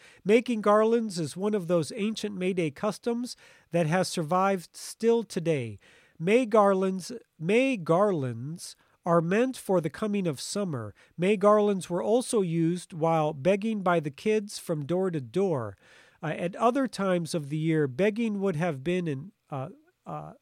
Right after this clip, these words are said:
would have been an offense, but during May Day with May garlands, it was actually kind of considered okay. But it was also done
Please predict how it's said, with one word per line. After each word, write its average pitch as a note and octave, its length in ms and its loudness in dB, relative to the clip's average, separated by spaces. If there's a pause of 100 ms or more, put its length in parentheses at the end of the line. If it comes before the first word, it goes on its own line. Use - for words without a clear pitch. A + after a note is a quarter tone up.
(120)
would F#3 180 0
have D#3 200 -2
been F#3 160 -2
an D3 160 -4
offense, C#3+ 460 -6
but C#3+ 180 -8
during E3+ 300 -2
May G#3+ 180 0
Day F#3 200 0
with D3+ 200 -6
May A3+ 200 -2
garlands, C#3+ 600 -2 (280)
it - 40 -12
was F3 140 -2
actually A3 300 -2
kind B3+ 240 -6
of F3+ 120 -10
considered D3+ 460 -8
okay. C#3+ 420 -6 (560)
But A3+ 140 6
it A#3 60 10
was G#3+ 220 4
also A#3+ 580 4 (280)
done F#3+ 480 -2